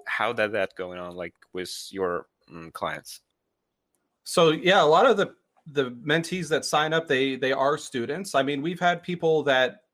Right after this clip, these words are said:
Speaker 2: like, we've, we, I remember this,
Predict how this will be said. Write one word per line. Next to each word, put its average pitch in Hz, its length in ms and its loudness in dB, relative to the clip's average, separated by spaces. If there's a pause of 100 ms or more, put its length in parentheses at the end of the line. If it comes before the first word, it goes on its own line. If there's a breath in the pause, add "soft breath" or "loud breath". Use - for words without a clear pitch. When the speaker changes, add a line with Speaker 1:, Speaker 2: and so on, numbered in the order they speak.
(500)
Speaker 2:
like, 120 240 2 (100)
we've, 151 300 -8 (120)
we, 147 240 -6 (480 loud breath)
I 143 80 2
remember 160 360 0
this, 131 360 -8